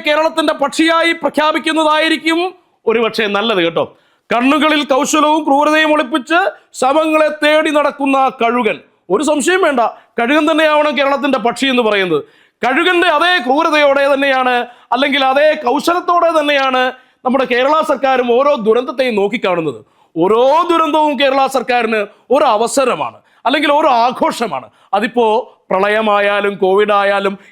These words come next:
എല്ലാം കുത്തിയൊലിപ്പിച്ചു കൊണ്ടുപോകുന്ന മണ്ണിടിച്ചിലായാലും എല്ലാം. വയനാട് ദുരന്തം നടന്ന അന്നു മുതൽ കേരളം കേന്ദ്രമൊന്നും തരുന്നില്ല, ഒന്നും തന്നില്ല എന്നിങ്ങനെ കരഞ്ഞു വിളിച്ച് നിലവിളിച്ചു നടക്കുകയാണ്. കഴിഞ്ഞ ദിവസം കോടതി കൃത്യമായി കേരള സർക്കാരിനോട് ചോദിച്ചിരിക്കുകയാണ്,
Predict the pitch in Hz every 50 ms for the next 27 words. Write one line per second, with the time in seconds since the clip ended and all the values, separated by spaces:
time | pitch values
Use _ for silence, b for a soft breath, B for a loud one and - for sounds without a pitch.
0 | B 175 170 190 202 214 220 208 196 180 180 - 226 220 214 196 190 - 214 196
1 | - 214 214 214 190 185 190 190 190 190 190 185 175 175 180 202 214 196 220 -
2 | - 196 196 185 180 185 180 185 196 269 302 311 254 139 - - b b b b
3 | b b - 156 180 196 220 240 262 277 302 294 277 269 262 262 262 254 247 247
4 | 240 240 240 226 214 220 240 247 247 233 233 233 226 226 196 202 214 233 226 214
5 | 226 226 b b b b b - - 214 233 269 285 349 349 339 320 311 311 277
6 | 277 262 269 269 254 254 247 247 247 240 - - - - 208 208 262 311 277 226
7 | 233 233 254 311 320 294 294 285 269 277 262 254 254 247 247 254 247 233 - -
8 | 214 208 214 233 254 269 269 240 240 240 - - 233 233 226 202 B B B B
9 | 185 180 214 214 226 233 - - 208 185 175 165 156 185 175 170 143 117 107 -
10 | _ B B B B B B B B B B B 294 330 339 381 359 302 - 339
11 | 254 285 277 302 302 349 330 311 214 277 247 - 294 302 302 302 311 311 302 -
12 | 269 247 247 277 285 - 285 262 226 269 262 254 254 254 247 247 240 240 240 226
13 | 233 226 240 240 226 202 254 247 208 226 240 240 226 220 220 220 214 214 208 202